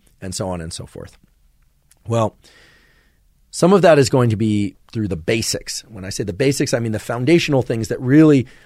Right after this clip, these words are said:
set us up for overall health. So this is going to be getting deep sleep of sufficient duration eighty plus percent of the time. I mean, if you could get a hundred percent of the time, that'd be great, but very few people accomplish that.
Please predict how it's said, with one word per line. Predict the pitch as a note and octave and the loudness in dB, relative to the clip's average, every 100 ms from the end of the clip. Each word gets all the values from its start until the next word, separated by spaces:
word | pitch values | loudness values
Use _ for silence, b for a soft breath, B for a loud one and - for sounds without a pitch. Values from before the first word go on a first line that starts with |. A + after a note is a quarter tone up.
| b b | b b
set | - - E3 | -4 0 2
us | D3 | 2
up | C#3+ G#2+ | 0 -2
for | - A2+ A2+ | -4 -8 -6
overall | A2 G#2+ F#2+ F2+ | -4 -2 -2 -4
health. | F#2 C#2 | -8 -10
So | - | -10
this | G#2+ G2+ | -8 -8
is | G2 | -8
going | G#2 G2 | -8 -8
to | F#2+ | -6
be | F#2+ b b b A2 | -6 b b b -2
getting | C#3 C3+ B2+ A#2+ - | 2 2 0 -4 -8
deep | G#2+ D3+ D3+ - _ _ _ _ - | -2 0 0 -4 _ _ _ _ -14
sleep | - C#3 C3+ C3 - | -4 2 2 0 -6
of | A2 F#2 | -8 -8
sufficient | - - C3+ - C3 - _ | -10 -2 0 0 0 -4 _
duration | - A2+ A#2 G#2+ C3 A2 G2 _ _ _ _ _ _ _ _ _ | -4 -2 0 -2 -4 -6 -8 _ _ _ _ _ _ _ _ _
eighty | D#3 D3 C3 A#2+ _ _ - | 0 0 0 -4 _ _ -8
plus | C3+ A2+ | -6 -6
percent | - A2 A#2 F#2+ | -6 -8 -8 -8
of | E2+ | -10
the | F2 | -10
time. | - D2 - | -10 -12 -14
I | F2 | -16
mean, | F2 | -16
if | - | -18
you | A#2 | -12
could | G2+ | -10
get | G#2 | -8
a | |
hundred | F2+ D3 | -4 -4
percent | A#2+ B2+ | -4 -4
of | A2 | -6
the | G2+ | -8
time, | G2 | -10
that'd | F#2 | -10
be | E2 | -14
great, | E2+ D#2+ - | -14 -14 -12
but | F#2 | -8
very | G#2+ G2 | -6 -6
few | G2 | -10
people | E2+ E2+ D#2+ | -14 -14 -16
accomplish | - C2 F2+ - | -18 -18 -18 -18
that. | D2+ | -18